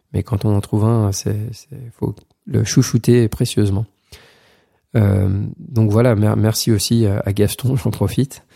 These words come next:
euh, pour, euh, pour toutes ces années de, de pratique, d'entraide. C'est vraiment génial.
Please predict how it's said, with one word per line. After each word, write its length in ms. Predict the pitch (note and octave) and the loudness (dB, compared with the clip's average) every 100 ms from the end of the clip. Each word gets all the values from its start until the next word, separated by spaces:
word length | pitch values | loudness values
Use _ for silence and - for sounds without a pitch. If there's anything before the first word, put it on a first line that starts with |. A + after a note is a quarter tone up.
| _ _ _ _ - | _ _ _ _ -6
euh, 120 | G2+ | -6
pour, 360 | - G#2 G2 | -2 -2 0
euh, 160 | F#2+ G2 | -2 -2
pour 200 | - - | -6 -10
toutes 200 | - A2+ | -4 -4
ces 220 | - G#2+ | -2 0
années 260 | G#2 G#2+ G#2+ | 2 2 2
de, 160 | G2+ G#2+ A#2+ C3 | 0 -2 -4 -6
de 140 | G#2+ | -6
pratique, 500 | G2+ - G2+ - A2+ | -4 -2 -4 -6 -4
d'entraide. 560 | G#2+ G2+ - A#2+ B2 A#2 _ _ _ _ _ _ _ _ _ _ _ - | 0 0 0 0 2 0 _ _ _ _ _ _ _ _ _ _ _ -18
C'est 200 | - A2+ | -2 0
vraiment 260 | G#2 G#2 | 2 2
génial. 480 | G2+ G#2 G2+ A#2+ C#3 | 2 0 2 0 0